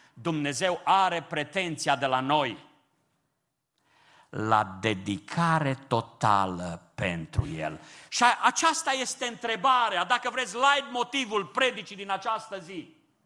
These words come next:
Cât de valoros este Domnul pentru tine?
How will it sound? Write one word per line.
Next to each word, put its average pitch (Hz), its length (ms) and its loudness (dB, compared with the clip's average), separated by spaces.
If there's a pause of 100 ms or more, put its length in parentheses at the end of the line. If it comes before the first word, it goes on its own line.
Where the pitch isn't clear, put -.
(540)
Cât - 480 0 (180)
de 180 280 0
valoros 202 760 4 (140)
este 175 540 2
Domnul 151 880 4 (220)
pentru 101 320 0
tine? 78 360 -10